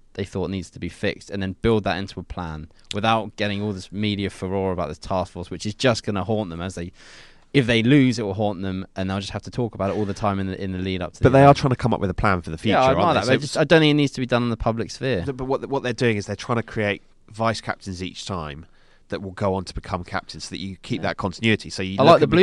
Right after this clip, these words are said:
Speaker 1: blueprint,
Speaker 2: was a, a
Speaker 1: but
Speaker 2: vice captain, uh, Darren Clarke was a, Mc-, uh, a vice captain, uh, and all the way down. And, oh,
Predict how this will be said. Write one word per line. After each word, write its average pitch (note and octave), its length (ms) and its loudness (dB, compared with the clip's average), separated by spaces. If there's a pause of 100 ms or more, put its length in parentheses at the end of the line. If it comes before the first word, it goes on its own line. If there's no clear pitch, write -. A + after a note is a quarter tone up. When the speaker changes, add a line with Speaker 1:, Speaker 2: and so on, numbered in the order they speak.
Speaker 1:
blueprint, A2 160 4
Speaker 2:
was G#2+ 140 0
a, - 20 0
a F#2+ 40 0
Speaker 1:
but A2 200 -2
Speaker 2:
vice G#2 220 4
captain, F#2 440 -6 (280)
uh, F#2 40 -8 (100)
Darren G#2+ 280 2
Clarke G#2 220 2
was F#2 100 -6
a, F2+ 40 -8
Mc-, F#2 200 -10
uh, F2 200 -6 (260)
a - 80 -16
vice F#2 240 -6
captain, E2+ 500 -10 (400)
uh, D#2 140 -4
and F2+ 200 -4
all B2+ 60 6
the A#2 80 4
way G#2 100 4
down. G#2+ 220 2
And, A2 160 -4
oh, B2 240 4